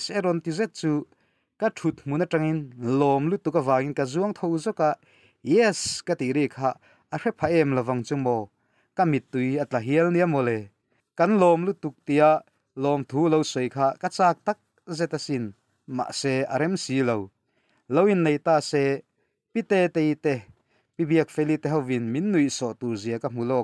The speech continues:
ka. Arem ta lo lo chuan, ka lom lu tu ka wangin, ka mit tui atitla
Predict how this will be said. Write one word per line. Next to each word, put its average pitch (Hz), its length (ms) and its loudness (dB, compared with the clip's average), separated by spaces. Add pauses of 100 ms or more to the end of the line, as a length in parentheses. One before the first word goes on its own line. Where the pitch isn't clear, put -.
ka. 123 120 4 (760)
Arem 190 300 2
ta 165 140 0
lo 151 280 0
lo - 220 -8
chuan, 135 280 -2 (140)
ka 208 160 2
lom 147 220 4
lu 160 120 2
tu 117 120 -8
ka 139 140 -2
wangin, 123 360 0 (100)
ka 170 100 -4
mit 123 260 -2
tui 113 240 -4
atitla 113 340 -4